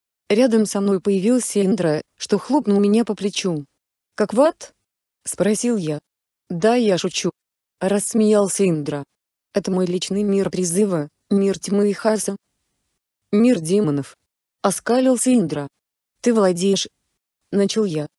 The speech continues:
«Нет, я не Люцифер, у меня договор с ним, я сама лично обучался здесь». Индра осмотрелся. Вокруг нас были разрушенные здания, в небе летали драконы,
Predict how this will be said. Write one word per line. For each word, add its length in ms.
«Нет, 240
я 140
не 120
Люцифер, 540
у 60
меня 300
договор 460
с 120
ним, 320
я 220
сама 380
лично 360
обучался 760
здесь». 500
Индра 320
осмотрелся. 800
Вокруг 440
нас 200
были 240
разрушенные 720
здания, 560
в 80
небе 340
летали 380
драконы, 640